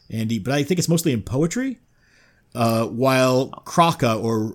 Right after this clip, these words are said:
Hrafn is more frequently used overall to refer to birds, to ravens.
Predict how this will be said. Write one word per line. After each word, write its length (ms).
Hrafn 600
is 280
more 160
frequently 400
used 180
overall 460
to 100
refer 340
to 360
birds, 400
to 80
ravens. 460